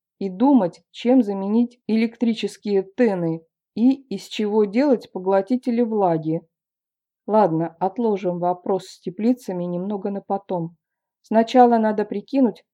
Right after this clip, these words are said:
где и что у нас будет стоять. Кстати, именно этим я и займусь вместе с Лялей после похода на холм. Пока вопросов тут больше, чем ответов».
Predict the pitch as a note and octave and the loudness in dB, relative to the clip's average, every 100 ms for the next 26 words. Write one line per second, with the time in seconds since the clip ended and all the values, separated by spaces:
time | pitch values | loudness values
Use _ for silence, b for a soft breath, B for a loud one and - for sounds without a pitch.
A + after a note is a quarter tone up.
0 | - F#3 G#3+ C4 - F#3+ - A3+ B3 G#3 | -12 -4 0 0 0 -8 -2 0 0 -2
1 | G3 G#3 F#3+ G3+ F#3+ - G3+ G3+ E3+ D#3+ | -4 -4 -4 -6 -6 -6 -4 0 -2 -4
2 | _ _ _ _ _ _ _ _ - A#3 | _ _ _ _ _ _ _ _ 0 2
3 | G3 E3 E3 _ _ - A#3 B3+ A#3 G#3 | 2 -2 -10 _ _ 0 4 6 4 0
4 | F#3+ - B3 C4+ C#4 C4 A3+ G3+ A3+ - | -4 -2 0 0 2 2 2 2 0 -2
5 | A3 A3+ G3+ G#3+ G3+ F3 E3 F3 F#3+ F3 | -4 -4 -2 -4 -4 -4 -6 -8 -6 -6
6 | - F3+ - F#3 F#3 F3+ F3+ - G3+ F3 | -6 -10 -4 0 0 0 -4 -4 -6 -6
7 | E3+ E3+ E3+ A3+ G3 F#3 F#3 - D#3+ D#3 | -6 -6 -4 -6 -4 -6 -6 -2 -2 -2
8 | D#3+ _ _ F#3+ G3 C#4 B3+ G#3+ A3+ B3 | -8 _ _ -4 2 4 4 2 4 4
9 | B3 A3 A3 G3+ G3+ A#3 A3 G#3+ - A3 | 4 -4 -4 -4 2 2 0 -8 -6 -2
10 | G#3+ G#3+ F#3+ F3 E3 | -4 -2 -4 -2 -6